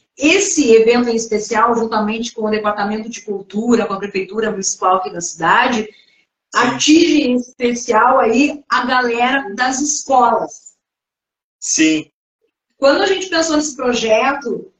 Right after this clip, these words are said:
Speaker 1: né, eu e a Carla Pinheiro, que inclusive vai fazer uma participação logo mais aqui conosco pra chamar o pessoal,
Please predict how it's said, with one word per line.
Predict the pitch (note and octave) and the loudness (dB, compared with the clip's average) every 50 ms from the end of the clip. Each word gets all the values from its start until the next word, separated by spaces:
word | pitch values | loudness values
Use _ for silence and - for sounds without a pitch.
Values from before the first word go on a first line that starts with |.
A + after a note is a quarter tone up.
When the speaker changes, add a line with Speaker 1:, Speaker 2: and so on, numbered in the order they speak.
| _ | _
Speaker 1:
né, | - G#3 G#3 A3 A3+ A3+ A3 | -8 -6 -4 -2 0 2 2
eu | A3+ A#3+ A#3+ | 4 2 2
e | B3 A#3+ | 2 0
a | G#3+ G#3 G3+ G3 F#3+ F#3+ F#3+ F#3+ - | -2 0 -2 -2 -4 -6 -8 -4 -2
Carla | G#3+ G#3 A3 A3+ A3 G#3+ G#3 | 0 0 0 0 -2 -2 -4
Pinheiro, | - A3 G3+ G3 F#3+ G3+ A3+ B3+ - C4 | -6 -8 -8 -6 -6 -4 -4 -4 -4 -6
que | A#3 A#3 | -6 -8
inclusive | A3+ A#3 A3+ A#3+ B3 B3 B3+ | -6 -6 -6 -6 -6 -4 -4
vai | B3 A#3+ A#3 | -4 -4 -4
fazer | A#3+ A#3 A#3+ | -4 -4 -4
uma | A3+ A3 A3 | -4 -4 -6
participação | A3+ A3+ - - - G#3+ G3+ - A#3+ A3+ A3+ | -8 -8 -10 -8 -6 -6 -6 -4 -2 0 0
logo | A3 A3 A3 G#3 | 0 0 0 0
mais | G#3 G3+ G3 G#3 G#3+ G#3+ G3+ | -2 -2 -2 -2 -2 -4 -6
aqui | G3+ G#3 G3 | -10 -12 -10
conosco | - G3 F#3 F#3 G#3 A3+ A#3 - - | -10 -8 -6 -6 -4 -6 -6 -6 -8
pra | G#3 G3+ | -8 -6
chamar | - G3+ F#3 F#3 G3 | -6 -4 -4 -4 -6
o | G3 | -4
pessoal, | - F#3+ - - - - G3+ G#3+ B3+ - A#3+ - | -4 -6 -6 -4 -2 0 2 2 2 2 0 -4